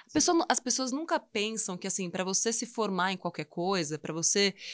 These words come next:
é, se formar em economista, pra você se formar em jornalista, você fica quatro, cinco anos numa faculdade.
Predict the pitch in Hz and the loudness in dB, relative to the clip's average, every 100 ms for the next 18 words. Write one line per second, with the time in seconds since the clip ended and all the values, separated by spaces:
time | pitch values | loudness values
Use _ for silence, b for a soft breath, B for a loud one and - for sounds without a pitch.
0 | B B B B - 180 185 180 - 196 | B B B B 0 6 8 8 6 4
1 | - 185 190 208 196 180 180 156 165 220 | 2 4 4 4 2 0 -2 0 6 8
2 | 214 - 185 147 - 175 160 - 156 165 | 8 6 0 0 0 2 0 -4 -4 0
3 | 185 165 147 160 160 156 233 220 240 - | 0 0 -4 -4 -2 2 2 2 -2 -2
4 | 277 - 302 - 269 277 277 269 254 - | -4 -8 -8 6 8 10 8 4 -2 2
5 | 269 285 370 339 269 320 320 254 196 - | 2 2 0 0 0 2 2 2 0 0
6 | 175 170 165 151 151 139 | -4 -2 2 2 0 -6